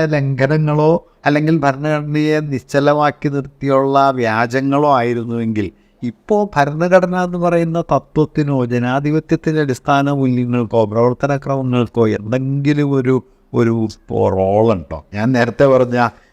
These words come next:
ഹിന്ദുവിൻ്റെ ഡാറ്റ അനാലിസിസിൽ അവർ പറയുന്നൊരു ര-, രസമുള്ള കാര്യം,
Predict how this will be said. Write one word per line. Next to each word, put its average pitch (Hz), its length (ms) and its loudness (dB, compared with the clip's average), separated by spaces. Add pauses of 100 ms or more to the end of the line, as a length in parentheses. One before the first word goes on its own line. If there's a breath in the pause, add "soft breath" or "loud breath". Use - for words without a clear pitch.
(120 soft breath)
ഹിന്ദുവിൻ്റെ 120 560 -2
ഡാറ്റ 113 280 0 (200)
അനാലിസിസിൽ 117 680 -4
അവർ 110 220 0 (100)
പറയുന്നൊരു 107 520 -2
ര-, 107 140 0 (260)
രസമുള്ള 107 420 0
കാര്യം, 95 440 -4